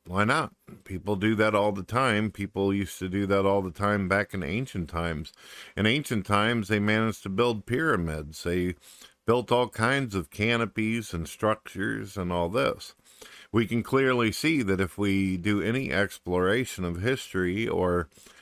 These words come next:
look in the ancient times of Egypt or any of these areas,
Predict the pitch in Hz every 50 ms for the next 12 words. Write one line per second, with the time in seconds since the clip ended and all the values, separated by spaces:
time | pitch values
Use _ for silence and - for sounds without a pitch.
0 | - - _ - 98 113 113 - 120 110 101 101 104 101 98 95 101 107 104 -
1 | - 98 92 - 95 95 98 101 98 98 90 82 92 90 85 95 113 131 127 104
2 | 85 92 92 92 - - 90 90 92 65 71 101 113 147 160 151 101 85 85 82
3 | 80 76 92 - 78 98 90 87 85 87 85 87 95 101 98 - -